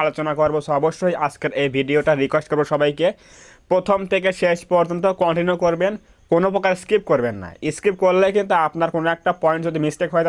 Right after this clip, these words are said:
তাহলে কিন্তু আপনি বুঝবেন না যে exactly আমি কোন পয়েন্টের কথা বলেছিলাম। So অবশ্যই প্রথম থেকে শেষ পর্যন্ত কন্টিনিউ করবেন, তাহলে এই যে তিনটা টিপসের কথা বলবো আমি অবশ্যই আপনার কাজে আসবে, আপনার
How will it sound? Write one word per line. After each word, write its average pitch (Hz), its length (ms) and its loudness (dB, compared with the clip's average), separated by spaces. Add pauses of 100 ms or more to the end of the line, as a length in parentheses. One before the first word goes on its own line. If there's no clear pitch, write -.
তাহলে 147 220 0
কিন্তু 151 180 -2
আপনি 156 120 -6 (120)
বুঝবেন 147 400 2
না 190 60 -2 (420)
যে 147 80 2 (140)
exactly 156 420 -2
আমি 175 100 -4 (180)
কোন 175 140 2 (120)
পয়েন্টের 165 280 0
কথা 151 200 -2
বলেছিলাম। 113 420 -2 (380)
So - 60 0 (100)
অবশ্যই 185 420 2 (180)
প্রথম 175 320 2
থেকে 185 140 0 (100)
শেষ 156 140 0 (100)
পর্যন্ত 160 340 0 (180)
কন্টিনিউ 165 300 0 (100)
করবেন, 170 220 0 (120)
তাহলে 156 300 2 (500)
এই 160 120 2
যে 185 160 4
তিনটা 165 280 2
টিপসের 170 260 -4
কথা 170 120 -2 (100)
বলবো 143 180 4 (100)
আমি 151 100 0 (140)
অবশ্যই 151 340 0
আপনার 160 240 -8
কাজে 143 220 0 (100)
আসবে, 139 240 -2 (520)
আপনার 170 300 -2